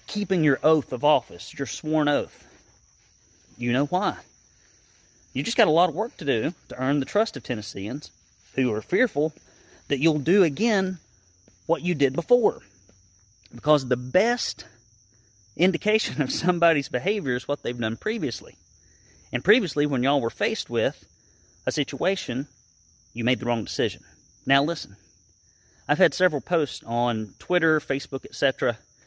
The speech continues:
saying that I'm armchair quarterbacking. Well, in April of twenty twenty, thereabouts, I led a protest on the Market Street Bridge. I was ridiculed by the media.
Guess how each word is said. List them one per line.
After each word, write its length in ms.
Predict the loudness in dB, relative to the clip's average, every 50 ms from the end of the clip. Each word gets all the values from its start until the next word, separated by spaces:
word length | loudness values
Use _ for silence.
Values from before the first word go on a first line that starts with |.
| _ _ _ _ _ _ _
saying 240 | -4 0 0 2 2
that 100 | 2 2
I'm 160 | 2 2 0
armchair 640 | -2 -2 0 0 0 0 -2 -2 -4 -2 0 0 0 -2
quarterbacking. 720 | -4 -4 -4 -4 -4 -4 -4 -6 -6 -8 -10 -14 -20 -20 -20 _ _ _ _ _ _ _ _ _ _ _ _ _ _ _ _ _ _ _ _ _ _
Well, 140 | -2 0 0
in 100 | 0 0 0
April 500 | 0 0 0 -2 -4 -4 -4 -4 -4 -8 _ -18 -14
of 140 | -14 -14 -14
twenty 280 | -8 -6 -4 -2 -2 -4
twenty, 460 | -6 -4 -2 -2 0 0 -2 -4 -8 -12 _ _ _
thereabouts, 720 | -4 0 2 2 2 2 2 2 2 2 0 -2 -6 -14 -18 -20 _ -10
I 100 | -6 -4
led 160 | -2 -2 -2
a 60 | -2
protest 480 | -2 -2 -2 -2 -2 -4 -4 -4 -4 -6
on 60 | -8
the 60 | -6
Market 320 | -4 -4 -4 -4 -8 -14
Street 300 | -14 -10 -8 -8 -8 -4
Bridge. 440 | -2 0 2 2 0 -2 -4 -10 -20 _ _ _ _ _ _ _ _ _ _ _ _ _ _ _ _ _ _ _ _ _ _ _ _ _ _ -6
I 60 | -6
was 140 | -4 -2 2
ridiculed 500 | 2 2 2 0 -4 -6 -6 -6 -6 -4
by 120 | -6 -6
the 60 | -4 -4
media. 360 | -6 -6 -6 -8 -10 -14